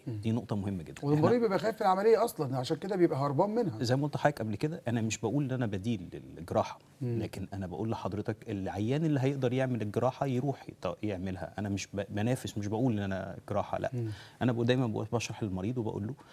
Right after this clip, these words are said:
Speaker 2: ان احنا، احنا التداخل بتاعنا دوت هيكون عن طريق ابره، ممكن محاولة نقدر ننجح فيها، نضيع الألم، الألم يختفي من عندنا، ويقدر ال-، حركة المفصل ترجع مرة تانية،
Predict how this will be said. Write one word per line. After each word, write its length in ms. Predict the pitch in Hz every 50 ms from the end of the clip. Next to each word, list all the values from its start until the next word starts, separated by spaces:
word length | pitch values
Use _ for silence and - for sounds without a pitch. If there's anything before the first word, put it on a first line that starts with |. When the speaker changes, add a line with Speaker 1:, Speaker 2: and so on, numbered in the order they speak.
| - - - - - 104
Speaker 2:
ان 120 | 107 117
احنا، 320 | 113 107 120 120 117 120 - -
احنا 240 | 92 - - 104 92
التداخل 400 | 90 - - 95 117 127 - 131
بتاعنا 320 | 95 101 - 120 117 110 95
دوت 280 | 107 117 147 - -
هيكون 260 | 104 - - 139 127
عن 100 | 113 110 104
طريق 260 | - - 107 113 - - - - - - - -
ابره، 240 | 107 98 101 127 - - - - - _ - - - -
ممكن 300 | 113 113 113 - 117 110
محاولة 380 | 101 - - 110 107 117 139 165 - - - -
نقدر 240 | 110 - 107 107 101
ننجح 380 | 101 107 110 107 104 104 -
فيها، 300 | - - 101 104 - 151 - _ _ - -
نضيع 340 | 101 87 104 110 107 90
الألم، 300 | 92 - - 101 135 165 196 - -
الألم 280 | 92 - 98 98 95 90
يختفي 400 | 90 - - - 92 90 - 98
من 140 | 85 82 82
عندنا، 300 | 82 80 87 101 117 - - - - - - - - -
ويقدر 380 | - 95 98 - 101 98 92 90 - 98
ال-، 180 | 90 87 85 - -
حركة 420 | - - - 113 113 - - - 107
المفصل 420 | 95 107 113 - - - 95 87 - -
ترجع 280 | - 107 101 95 98 82
مرة 240 | 87 95 98 107 87
تانية، 320 | - - 95 110 123 151